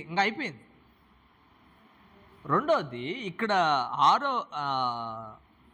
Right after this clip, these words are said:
నాలుగో వచనానికి వచ్చేసరికి, మూడో వచనం దగ్గర నుంచి మనం చదివితే, రహస్యంగా దానం చేసేవాడు ఏమని దానం చేస్తున్నాడంటే, దేవుడి దగ్గర నుంచి నాకు ప్రతిఫలం రావాలి అని దానం చేస్తున్నాడు.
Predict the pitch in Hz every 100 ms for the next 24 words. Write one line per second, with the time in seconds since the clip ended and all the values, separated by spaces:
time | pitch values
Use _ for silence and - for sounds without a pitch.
0 | _ - 135 180 285 294 269 214 226 214
1 | 175 147 151 135 117 104 127 143 208 226
2 | 220 190 190 170 160 165 165 151 139 123
3 | 120 120 117 107 120 202 - - - -
4 | - 127 147 196 269 - - 269 277 269
5 | 277 208 180 190 254 277 247 247 - 240
6 | 226 220 202 147 156 240 277 269 240 233
7 | 220 202 190 175 170 320 269 147 131 196
8 | 277 359 349 339 330 285 - 285 254 262
9 | 262 330 285 220 190 202 208 214 254 220
10 | 185 165 165 165 175 180 - - - _
11 | - 160 143 143 202 185 160 143 147 131
12 | 117